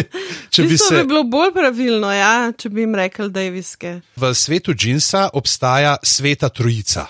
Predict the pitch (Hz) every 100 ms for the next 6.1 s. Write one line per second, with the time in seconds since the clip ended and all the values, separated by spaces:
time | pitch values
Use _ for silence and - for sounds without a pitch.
0 | - 220 226 214 214 220 185 190 117 120
1 | 123 - - - 131 131 - _ _ _
2 | _ - 165 160 131 113 113 110 117 120
3 | 170 220 - - - - 135 131 - 123
4 | 117 - 117 120 113 104 117 120 - -
5 | 113 110 - 107 113 139 156 143 131 113